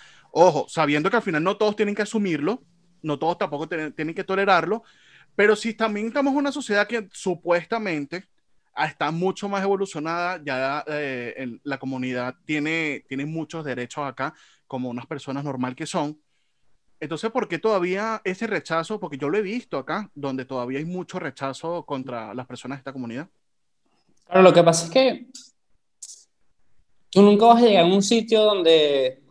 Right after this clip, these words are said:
Speaker 2: el cien por ciento de las personas acepten la persona que tú eres. Entonces, tú llegas aquí a Madrid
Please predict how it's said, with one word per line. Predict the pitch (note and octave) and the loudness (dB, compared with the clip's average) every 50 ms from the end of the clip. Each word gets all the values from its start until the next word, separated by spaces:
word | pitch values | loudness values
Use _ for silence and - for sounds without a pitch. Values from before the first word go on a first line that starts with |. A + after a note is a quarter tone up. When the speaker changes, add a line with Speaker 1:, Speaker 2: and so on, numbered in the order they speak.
| _ _ _ | _ _ _
Speaker 2:
el | C#3+ D3+ D#3 D3+ | 2 2 2 2
cien | - - E3 D3 C#3+ C#3 | 0 0 2 2 4 4
por | E3+ F3 | 4 4
ciento | F3+ F#3+ F3+ F3 F#3 | 4 2 2 4 4
de | E3+ | 2
las | E3+ E3+ | 2 0
personas | - E3+ - - C3+ B2+ C#3 D#3 | 0 -6 -4 -4 -2 -2 0 0
acepten | D#3+ D#3 - C3+ B2 - - D3 D3 | -2 2 4 2 2 4 0 0 2
la | C#3+ C#3 C3 | 2 2 0
persona | B2+ A#2+ - A#2+ A#2 A#2+ | 0 -4 -2 -2 -2 -2
que | A2+ G#2+ | 0 0
tú | A#2 A2 | 2 2
eres. | G#2 - - - - - _ _ _ _ _ _ _ _ _ _ _ _ _ _ _ _ | 0 0 -4 -20 -20 -20 _ _ _ _ _ _ _ _ _ _ _ _ _ _ _ _
Entonces, | C3 C3+ C3+ C3+ C3+ C3+ C3 C3+ - D3 C#3+ D3 D3+ D#3 D3+ C#3+ C3+ C3 B2 A2+ - | 6 6 8 10 8 8 8 6 6 8 10 10 10 10 8 8 6 4 4 2 4
tú | - C#3+ | 4 8
llegas | C#3 D3+ D#3+ E3 F3+ | 8 10 8 8 6
aquí | G3+ D#3+ D#3 | 6 8 8
a | C#3 | 8
Madrid | D3 D#3+ E3 E3 F3 F#3+ G3+ G3+ F#3+ - | 10 8 8 8 8 8 10 8 8 6